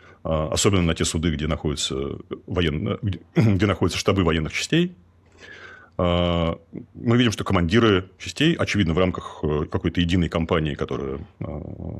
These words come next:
инспирирована Министерством обороны, начинают массово подавать, э, иски о признании погибшими. Э, э, о признании людей погибшими. И, наконец, двадцать пятого года, э, таких исков было,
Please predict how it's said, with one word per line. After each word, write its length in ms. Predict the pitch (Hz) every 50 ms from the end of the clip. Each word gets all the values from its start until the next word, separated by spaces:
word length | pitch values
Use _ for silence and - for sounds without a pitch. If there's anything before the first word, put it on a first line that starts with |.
| - - 87 85 82 87 - -
инспирирована 600 | - 98 - - 95 90 85 80 78 76 73 71
Министерством 520 | 76 85 85 82 - - 78 - - 82
обороны, 480 | 73 73 - 160 180 170 156 147 151 147 - _ - - - - _ -
начинают 380 | - - - 107 110 - -
массово 340 | 80 87 104 - - - 82
подавать, 540 | - - - - 82 80 78 - - - -
э, 180 | - 69 71 65 -
иски 240 | 98 - - -
о 40 | 78
признании 380 | - 71 73 - 80 78 76 71
погибшими. 560 | - - - - - - - - 69 - - - - - - _ _ _ _ _
Э, 680 | - - - - - - - - - 90 90 - - 90 - - 95 - _ - - _ - - - - - - - - -
э, 240 | 120 107 87 90 90
о 60 | -
признании 320 | 87 - 98 87 104 98 92
людей 160 | 85 82 87
погибшими. 440 | - 78 71 69 - - - - - _ _ _ _ _ _ _ _ _ _ _ _ _ _ _ _ _ _ _ - - - - - - - - - _
И, 80 | 156 160
наконец, 600 | 143 117 - 107 117 117 - - - - - - _ _ _ - - - - -
двадцать 400 | - 95 101 95 - - 95 -
пятого 280 | - 90 - - 87 95
года, 400 | 123 180 190 175 165 160 175 - - - _ _ _ _ _ _ _ _ _ _ _ _ _ _ - -
э, 100 | 82 80
таких 300 | - - - - 117 -
исков 260 | 143 - - - 98 82
было, 460 | 76 90 104 104 101 101 95 92